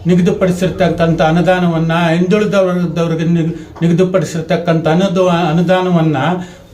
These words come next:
ಬಳಸ್ದೇನೆ, ದುರುಪಯೋಗ ಪಡಿಸ್ಕೊಂಡು ಆ ಹಣವನ್ನ, ಈ ಯೋಜನೆಗಳನ್ನ ಬಳಸ್ಕೊಳ್ತಾ ಇದ್ದಾರೆ. ಅಲ್ಲಿಗೆ ಈ ಯೋಜನೆಗಳಿಗೆ ಆ ಹಣವನ್ನ ಬಳಸಿಕೊಂಡಾಗ ಆ ಕ್ಷೇತ್ರಗಳಲ್ಲಿ ಅಭಿವೃದ್ಧಿ ಕ್ಷೀಣವಾಗುತ್ತೆ.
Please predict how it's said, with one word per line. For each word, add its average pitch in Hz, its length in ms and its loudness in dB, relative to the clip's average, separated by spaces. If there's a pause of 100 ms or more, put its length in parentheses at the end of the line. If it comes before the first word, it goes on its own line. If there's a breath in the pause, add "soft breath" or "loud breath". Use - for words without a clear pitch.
ಬಳಸ್ದೇನೆ, 196 720 0
ದುರುಪಯೋಗ 214 440 0
ಪಡಿಸ್ಕೊಂಡು 175 840 0 (220 loud breath)
ಆ 202 220 0
ಹಣವನ್ನ, 202 360 0 (220)
ಈ 180 120 2
ಯೋಜನೆಗಳನ್ನ 190 560 0 (120)
ಬಳಸ್ಕೊಳ್ತಾ 196 520 -2
ಇದ್ದಾರೆ. 113 320 -6 (380 loud breath)
ಅಲ್ಲಿಗೆ 190 680 0
ಈ 190 220 -2
ಯೋಜನೆಗಳಿಗೆ 190 760 0
ಆ 190 360 -2
ಹಣವನ್ನ 202 340 2
ಬಳಸಿಕೊಂಡಾಗ 175 760 0
ಆ 175 360 -2
ಕ್ಷೇತ್ರಗಳಲ್ಲಿ 190 880 0
ಅಭಿವೃದ್ಧಿ 208 500 0
ಕ್ಷೀಣವಾಗುತ್ತೆ. 190 920 -2